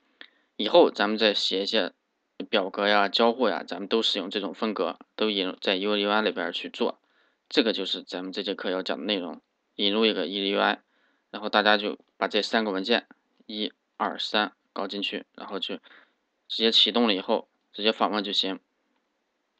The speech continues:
访问这个页面就行。大家看一下，我这个页面是直接写的根路径，为什么呢？因为这，我把这个外边儿X M L里边儿这个 welcome 页面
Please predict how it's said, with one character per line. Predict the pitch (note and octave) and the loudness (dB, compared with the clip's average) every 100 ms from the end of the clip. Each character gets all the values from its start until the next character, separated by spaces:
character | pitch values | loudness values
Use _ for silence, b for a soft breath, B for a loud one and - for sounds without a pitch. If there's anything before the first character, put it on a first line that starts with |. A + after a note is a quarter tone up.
| _ _ _ | _ _ _
访 | - G#2 | -4 -2
问 | G#2+ | 0
这 | |
个 | A2 | 2
页 | G#2 | 2
面 | G#2 F#2+ | 0 -2
就 | F#2 | -4
行。 | - F2+ - - | -6 -6 -10 -6
大 | A#2+ | 2
家 | A2+ | 4
看 | A2+ C3+ | 4 0
一 | |
下， | G#2 F#2+ | 0 -2
我 | E2+ D2 | -2 -2
这 | C3 | 2
个 | B2+ | 4
页 | A#2+ | 4
面 | G#2 F#2+ | 2 0
是 | - | -4
直 | G#2 F#2+ | -10 -2
接 | A2+ | 0
写 | A#2 E2+ | 2 -2
的 | - | -2
根 | - B2 | 0 2
路 | G#2+ | 0
径， | - A2 _ _ _ _ _ | 0 -2 _ _ _ _ _
为 | - | 0
什 | B2 G#2 | 0 0
么 | |
呢？ | G2+ F#2+ | -2 0
因 | G#2+ | 2
为 | A#2 G#2+ G2 | 4 2 0
这， | - - - | -10 -18 -8
我 | F2 | -6
把 | F2 F#2 | -2 -2
这 | F#2 A2 | -2 -4
个 | G#2 F2 - _ _ _ _ _ _ _ _ _ _ _ _ _ _ _ - | -2 -2 -6 _ _ _ _ _ _ _ _ _ _ _ _ _ _ _ 2
外 | B2 | 4
边 | A2 F#2 | 4 2
儿 | |
X | - | 0
M | A#2 G#2+ | 0 2
L | G#2+ G2 | 0 -2
里 | |
边 | E2+ G2+ | -2 -2
儿 | |
这 | G2+ | -2
个 | G2 | -4
welcome | G2 A2 B2 C3 G#2+ | -2 -2 -2 0 0
页 | G2+ G#2+ | 0 -4
面 | G#2 A#2+ | -2 -2